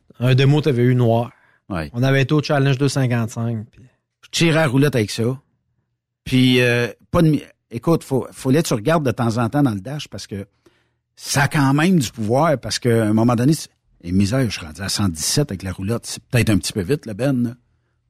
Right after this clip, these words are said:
Speaker 2: Mais ça bouge pas, ça reste stable, c'est, c'est, puis, euh, j'ai eu la chance, là, d'en trouver un.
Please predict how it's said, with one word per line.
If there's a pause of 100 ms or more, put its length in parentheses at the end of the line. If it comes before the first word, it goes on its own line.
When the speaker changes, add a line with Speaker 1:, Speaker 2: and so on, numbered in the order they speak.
(300)
Speaker 2:
Mais
ça
bouge
pas,
ça
reste
stable,
c'est,
c'est, (920)
puis,
euh, (420)
j'ai
eu
la
chance,
là,
d'en
trouver
un.